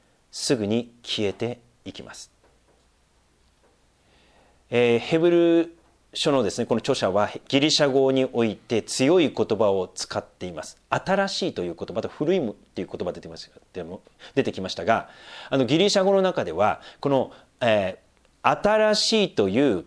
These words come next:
言葉の中に、時間的に新しいというのと、まあ、時間的にもそうだけども、質的に新しいという二つの意味ですね。あの、が、別々の単語が使われています。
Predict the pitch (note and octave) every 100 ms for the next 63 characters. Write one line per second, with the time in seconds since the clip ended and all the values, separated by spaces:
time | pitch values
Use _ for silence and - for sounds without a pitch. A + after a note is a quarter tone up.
0 | - - A#2+ - C3+ B2 B2+ A#2+ G2+ -
1 | A2 A#2+ A3 A#3 B2 F#2 C3 G2+ - D3+
2 | - C4+ C4+ B3+ B3 A3+ G#3+ F#3 G3 F#3+
3 | G3 F#3+ A#2+ A2 F2 - C3+ - - -
4 | D3+ D3 G#3 B3+ C4+ C4 G3 E3 C#3 B2+
5 | - - - - - - D#4+ E4 D#4 C#4+
6 | C#4+ C4+ G3 G3 G#3 G3+ - G3+ F#3+ A#2+
7 | E3 G#3 B2 - - - - C#4+ D#4+ D#4+
8 | E4 D4 C#4+ C4 - _ - D#3 A2+ -
9 | _ _ _ - - C3 - - _ -
10 | C#3 C3 A#2 A#2 D#3+ - - F#3+ G3+ D4+
11 | D#4 D4 C#4 C4 - G#3+ G3+ F3 D3 -
12 | G#2 D#2+ - - -